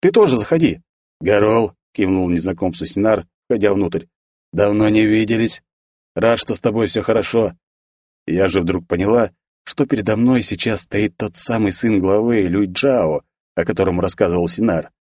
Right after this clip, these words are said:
Тот, у которого прогрессивные взгляды. Ну что ж, если судить по тому, что Гарол сейчас здесь,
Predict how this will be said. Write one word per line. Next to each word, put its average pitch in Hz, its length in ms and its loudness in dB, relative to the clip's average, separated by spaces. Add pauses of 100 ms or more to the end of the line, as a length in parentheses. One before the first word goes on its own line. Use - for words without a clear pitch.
(240)
Тот, 165 240 0
у 98 60 -4
которого 101 400 0 (100)
прогрессивные 117 580 0
взгляды. 101 540 -2 (360)
Ну 123 200 -2
что 82 240 -4
ж, - 120 -18 (500)
если 123 280 0
судить 107 420 -4
по - 80 -6
тому, 95 320 -2
что - 160 -8
Гарол 92 300 -2
сейчас 87 360 -4
здесь, 113 400 -4